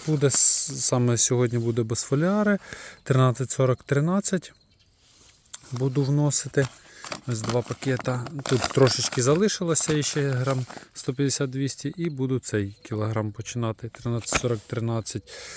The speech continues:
Це в мене альфа-ліп прилипач в останню чергу, це у мене замочується ацедан, металаксим і манкоцеп. Е, це типу аналог Родоміл Голда.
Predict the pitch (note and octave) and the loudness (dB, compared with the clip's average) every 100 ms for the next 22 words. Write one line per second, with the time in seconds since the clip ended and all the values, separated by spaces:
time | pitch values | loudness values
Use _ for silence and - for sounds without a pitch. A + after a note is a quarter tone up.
0 | - - B2 A#2 A2 A#2+ C3+ A2 - A2+ | -12 -6 0 2 2 2 2 0 0 2
1 | A2+ - B2+ C3 D3 - G3+ G#3 - - | 0 2 4 4 4 2 0 2 -2 -4
2 | E3+ D#3 D3+ - E3+ E3 D#3+ D3+ - - | -8 -6 -4 0 0 2 2 0 -4 -16
3 | - - - D3+ C3 C3 - C#3+ C3+ C3 | -20 -12 -2 2 2 2 2 2 4 2
4 | C3 B2 A2+ B2+ C3+ C3+ - - A#2+ A#2 | 2 2 4 4 4 2 0 0 2 2
5 | A2 - B2+ A#2 - - - - - - | 0 2 4 2 -4 -18 -18 -18 -20 -4
6 | A#2+ - B2 D3 E3 F3 E3 - _ _ | 0 0 2 4 4 2 -4 -12 _ _
7 | - - B2 A2+ B2 B2+ - - D#3 D#3+ | -20 -6 -4 2 2 4 4 6 6 2
8 | - C3 A#2+ A#2 A2+ - - - B2 A#2 | 0 -2 2 2 2 -4 -18 -4 2 2
9 | - A#2+ - A2 G2+ - - - - - | 2 2 6 4 4 -4 -20 -20 -20 -4
10 | A#2+ A2 G#2+ G#2+ - - C#3+ D3+ D3+ - | 2 4 4 4 2 4 4 4 0 -2
11 | _ _ - D#3 C#3 D3 C3 B2 C3 C#3+ | _ _ 2 2 4 4 4 4 2 4
12 | C#3+ C3 - A#2+ A#2 A#2 A#2+ C3 B2+ G2 | 2 2 0 0 2 4 4 6 4 4
13 | G2 F2+ F#2 | 2 2 0